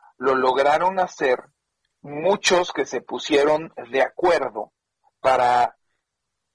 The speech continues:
subir acciones de empresas que estaban prácticamente muertas. Déjame darte un ejemplo.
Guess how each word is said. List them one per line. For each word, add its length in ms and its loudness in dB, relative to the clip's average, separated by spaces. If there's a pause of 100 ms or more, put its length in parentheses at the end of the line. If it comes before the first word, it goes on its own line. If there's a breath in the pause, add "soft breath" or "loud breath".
(140)
subir 480 -2
acciones 600 -2
de 80 -6
empresas 520 -4
que 100 -14
estaban 540 -4
prácticamente 920 -4
muertas. 760 -2 (340)
Déjame 380 0
darte 300 -2
un 100 -10
ejemplo. 600 -6